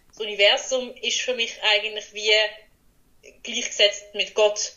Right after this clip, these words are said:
Also ich hab, was, was ich jetzt also, wo, wo ich dir zugelassen habe, ist für mich eigentlich, ich hab das Gefühl, Spiritualität, so wie sie heute gelebt wird, ist eigentlich wie ein sehr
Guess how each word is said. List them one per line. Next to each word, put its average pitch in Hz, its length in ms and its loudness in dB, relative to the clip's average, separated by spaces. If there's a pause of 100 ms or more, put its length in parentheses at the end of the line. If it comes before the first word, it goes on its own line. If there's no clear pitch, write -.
(500)
Also 220 160 0
ich 294 100 0
hab, - 260 -2
was, - 220 -10
was - 380 -10
ich 269 120 -4
jetzt 254 200 2
also, 240 200 -2
wo, 196 180 -2
wo 196 60 0
ich 196 140 -6
dir 208 120 -4
zugelassen 247 400 -6
habe, 214 100 2
ist 202 80 -4
für 220 100 -10
mich 233 220 -8
eigentlich, 220 420 -2 (560)
ich - 80 -8
hab 262 80 0
das - 80 -2
Gefühl, 262 260 -2 (220)
Spiritualität, 240 800 2
so 240 80 -8
wie 214 60 -4
sie 202 140 -8
heute 240 140 -8
gelebt - 340 -2
wird, 226 300 -2
ist - 180 -4
eigentlich 202 420 -2
wie 208 180 -2
ein - 600 -4
sehr 220 220 4